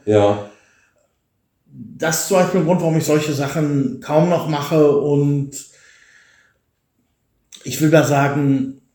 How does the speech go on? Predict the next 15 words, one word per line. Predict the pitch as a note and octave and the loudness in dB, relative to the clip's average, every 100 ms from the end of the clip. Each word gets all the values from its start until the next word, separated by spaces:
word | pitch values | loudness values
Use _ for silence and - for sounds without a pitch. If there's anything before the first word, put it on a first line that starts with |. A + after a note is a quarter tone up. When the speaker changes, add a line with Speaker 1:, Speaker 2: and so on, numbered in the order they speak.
| _ - | _ -4
Speaker 2:
von | D3+ C#3 | -2 2
Dienstleister | F3+ G#3+ - E3+ D#3+ - D#3 D3 | 4 4 4 4 4 2 -2 -2
zum | D#3 | -4
Verkäufer | D3 C3+ D3+ C#3+ C#3 A2+ | -4 0 2 2 -4 -2
umgeschwenkt | C#3+ B2 - A#2+ A#2 | -2 -2 -4 -6 -4
bin | A#2+ A#2 | -6 -8
quasi. | A#2+ A#2+ | -10 -10
Ich | B2 | -10
verkaufe | C3+ D#3 D#3 | -2 0 0
meine | D3 C#3 C#3 | 0 0 0
Produkte, | - C#3 F#3 - G3 F3+ | 0 0 -2 4 4 6
Speaker 1:
Ja. | A2 G#2 - - | 2 -2 -6 -6
Speaker 2:
wie | E3 | -2
sie | C#3+ C#3 | 0 2
sind. | D#3+ G#3+ A#3 | 4 4 2